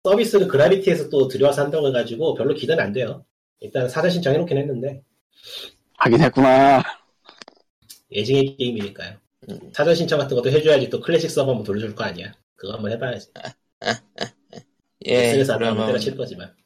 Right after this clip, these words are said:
Speaker 1: 음.
Speaker 3: 뭐 지스타는 아무튼 부산에 사시는 분이 저희 중에 없기 때문에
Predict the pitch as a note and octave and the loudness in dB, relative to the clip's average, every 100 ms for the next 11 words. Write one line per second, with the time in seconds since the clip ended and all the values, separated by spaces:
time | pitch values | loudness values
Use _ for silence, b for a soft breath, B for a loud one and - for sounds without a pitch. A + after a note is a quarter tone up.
0 | _ - A2+ A2+ A#2+ A#2+ - F#3+ F#3+ E3 | _ -12 -6 -4 -4 -6 -4 -2 0 -2
1 | B2+ A2 C#3 C#3+ B2 - A2+ B2+ A#2+ A#2 | -2 -2 -2 -4 -6 -6 -4 -2 -2 -4
2 | B2 B2 A#2+ A#2 A2+ A#2+ A#2 A2 G2 F#2+ | -4 -4 -4 -6 -4 -4 -4 -2 -2 -2
3 | G#2+ G#2+ F2+ - - - F2+ F2 G2 D#2 | -4 -4 -4 -6 -10 -8 -8 -4 -2 -2
4 | D2+ - | -4 -6